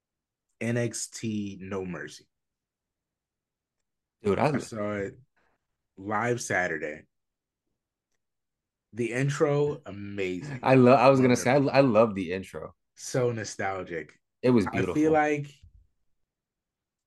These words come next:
Speaker 1: and then I got really upset because I felt like I wanted to fight somebody because unless you're doing a remake of this,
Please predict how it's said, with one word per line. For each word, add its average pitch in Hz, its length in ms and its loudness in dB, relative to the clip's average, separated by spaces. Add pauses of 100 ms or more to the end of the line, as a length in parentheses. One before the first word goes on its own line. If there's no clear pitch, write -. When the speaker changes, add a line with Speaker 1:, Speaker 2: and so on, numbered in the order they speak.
Speaker 1:
and 120 180 -6
then 147 420 -4
I 123 100 -2
got 117 320 -2
really 127 300 0
upset 98 500 -8
because 98 280 -12
I 98 120 -4
felt 110 320 -8
like 104 300 -4
I 87 120 -8
wanted 95 280 -8
to 90 80 -18
fight 107 360 -6
somebody 80 580 -10
because 82 340 -12
unless 92 460 -8
you're 101 420 -8 (260)
doing 101 360 -6
a 85 80 -8
remake 95 500 -10
of 127 120 -8
this, 147 420 -6